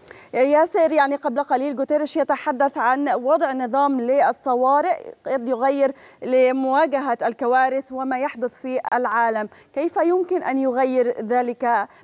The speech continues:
ما نقابله من مشاكل ومن أزمات في حال تم تنفيذه؟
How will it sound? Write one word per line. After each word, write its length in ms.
ما 400
نقابله 760
من 320
مشاكل 580
ومن 400
أزمات 540
في 140
حال 460
تم 240
تنفيذه؟ 580